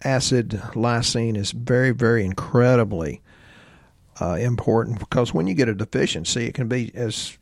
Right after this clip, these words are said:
you know, anemia, bloodshot eyes, enzyme disorders, hair loss. Think about that alopecia Janet was talking about a while ago. Reproductive disorders, and think about it, we're talking about hormones today.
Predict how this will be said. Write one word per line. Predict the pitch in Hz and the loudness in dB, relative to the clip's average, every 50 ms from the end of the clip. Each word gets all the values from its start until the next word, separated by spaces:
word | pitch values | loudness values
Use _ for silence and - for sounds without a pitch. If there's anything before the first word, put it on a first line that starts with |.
| - - | -16 -10
you | - 147 | -6 -4
know, | 135 110 107 107 101 | -4 -4 -4 -4 -4
anemia, | 117 120 120 127 131 131 131 131 123 | -4 -2 0 0 0 0 2 0 0
bloodshot | 113 117 120 120 117 - 123 123 117 | 2 2 2 2 2 2 2 2 4
eyes, | 110 110 113 113 113 113 113 - - | 2 2 2 0 0 0 -2 0 2
enzyme | 156 151 156 175 170 - - 127 131 131 131 127 120 | 4 4 6 4 4 4 4 4 4 4 4 4 2
disorders, | 117 127 - - 120 101 90 92 85 92 110 - - - - - | 2 2 2 4 4 4 4 4 2 0 0 -4 -6 -12 -18 -10
hair | - - 113 117 143 147 - | -4 -2 0 2 2 2 4
loss. | 139 113 107 104 - - - - - - _ _ - - _ _ _ _ _ _ _ _ _ - | 4 4 4 4 2 2 0 -2 -4 -6 _ _ -20 -20 _ _ _ _ _ _ _ _ _ -6
Think | 98 104 - - | -4 -4 -2 -2
about | 98 110 104 104 | -2 0 0 0
that | - 120 117 | 0 0 0
alopecia | 117 117 131 139 156 - 151 170 - - - 87 82 | 0 0 0 0 0 0 0 0 0 0 -2 -4 -4
Janet | - 85 92 90 | -4 -4 -4 -6
was | 82 - | -6 -6
talking | - - - 87 85 | -4 -4 -2 -2 -2
about | - 78 76 78 - | -4 -4 -4 -6 -6
a | |
while | 87 95 76 57 | -4 -4 -4 -4
ago. | - 65 65 62 64 - - _ - - - - - - - - | -4 -6 -8 -8 -8 -10 -10 _ -20 -20 -20 -20 -20 -18 -8 -4
Reproductive | 123 120 120 131 131 - 139 143 131 143 143 139 - - 175 165 | 0 2 2 2 2 2 0 0 0 -2 -2 -2 -4 -8 -6 -4
disorders, | 160 151 156 - - 135 120 110 107 113 170 - - - - 127 120 - | -4 -4 -2 -2 -2 -2 0 0 0 -2 -2 -4 -4 -6 -8 -8 -10 -8
and | 113 117 104 90 87 - _ _ - - - | -6 -4 -4 -6 -6 -10 _ _ -16 -10 -6
think | - 98 98 - | -4 -4 -4 -4
about | 101 104 95 92 | -4 -4 -2 -2
it, | 92 90 | -2 -4
we're | 101 | -4
talking | 95 - - 107 104 - 123 | -4 -2 -2 -2 -2 -2 -2
about | 123 123 120 | -2 0 0
hormones | 123 139 143 143 123 95 78 85 - - | 0 0 0 0 0 0 -2 -4 -4 -6
today. | - - 69 - 73 57 67 101 120 - | -6 -6 -4 -4 -4 -4 -4 -4 -6 -8